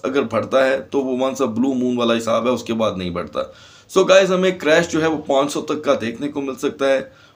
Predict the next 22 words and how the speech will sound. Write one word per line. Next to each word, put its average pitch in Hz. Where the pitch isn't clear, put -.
और 151
पंप 123
हम 135
देख 127
सकते 123
हैं 131
सत्रह 123
हजार 113
छः 107
सौ 117
पचास 104
तक 110
का। 110
लेकिन 147
अगर 156
यहाँ 147
पर 147
रेजिस्टेंस 123
नाइंटी 123
मिनट 123
की -
हुई 120